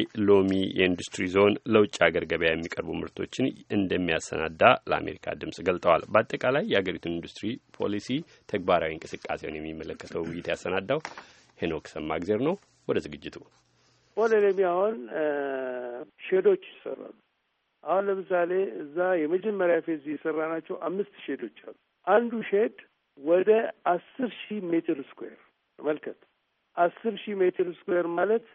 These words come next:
Speaker 2: አንድ ስታዲየም ማለት ነው። አ፣ እነዚህ ሁለት አስር ሺህ እና ሶስት አምስት ሺህ ግማሽ ስታዲየም ሼድ ማለት ነው፣ የኢንዱስትሪ ህንጻ እና እሱ ኢሚዲየትሊ ተይዘዋል።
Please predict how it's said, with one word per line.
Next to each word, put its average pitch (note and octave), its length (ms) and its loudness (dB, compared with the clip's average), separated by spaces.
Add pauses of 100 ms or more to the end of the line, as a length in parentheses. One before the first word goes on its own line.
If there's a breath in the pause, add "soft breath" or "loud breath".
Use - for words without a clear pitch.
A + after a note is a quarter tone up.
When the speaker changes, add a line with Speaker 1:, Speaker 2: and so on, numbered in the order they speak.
(540)
Speaker 2:
አንድ G3 220 6
ስታዲየም D#3+ 420 2
ማለት - 200 -6
ነው። - 120 -20 (500)
አ፣ D#3+ 140 0 (840)
እነዚህ F#3 360 2
ሁለት G3+ 300 4 (140)
አስር - 340 -2
ሺህ - 240 -14 (680)
እና F#3+ 280 4
ሶስት A3 320 4
አምስት E3+ 480 -2
ሺህ - 220 -16 (300)
ግማሽ F#3+ 440 4
ስታዲየም - 460 -8 (640)
ሼድ D#3+ 320 2
ማለት - 320 -10
ነው፣ - 140 -20 (380)
የኢንዱስትሪ - 500 -8 (300)
ህንጻ - 260 -6 (580)
እና G3 160 2 (360)
እሱ F3 200 -8 (220)
ኢሚዲየትሊ G3 560 4
ተይዘዋል። A#2 420 -4